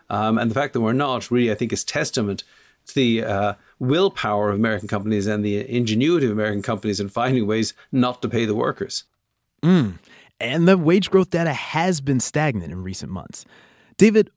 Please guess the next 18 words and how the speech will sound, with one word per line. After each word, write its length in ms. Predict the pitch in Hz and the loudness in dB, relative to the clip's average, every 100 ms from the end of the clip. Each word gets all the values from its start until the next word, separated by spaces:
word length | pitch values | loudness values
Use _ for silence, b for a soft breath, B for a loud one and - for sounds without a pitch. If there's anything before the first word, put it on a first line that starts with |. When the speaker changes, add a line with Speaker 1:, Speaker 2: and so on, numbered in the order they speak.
| _ - | _ -10
Speaker 2:
what's 340 | 127 226 - | 2 2 2
one 420 | 143 120 139 170 | -10 0 2 4
more 360 | 156 123 127 131 | 4 4 4 2
thing 340 | - - - - | -4 -20 -18 -6
you 160 | 113 | -4
think 200 | 143 156 | -2 0
investors 480 | 147 117 120 - 120 | 0 0 -2 -2 -4
should 220 | - 120 | -2 -4
be 160 | 107 110 _ | -4 -8 _
thinking 320 | 196 214 117 | 0 2 -2
about 320 | 90 80 78 _ | -6 -12 -16 _
as 140 | 117 | -2
they 100 | 113 | 0
look 300 | 123 123 151 | 0 0 -2
forward 400 | - 120 110 107 | -2 -4 -2 -4
to 100 | - | -6
twenty 340 | 101 - 98 92 | -10 -6 -6 -6
twenty-four? 640 | - - 90 - 82 - | -12 -16 -14 -12 -12 -14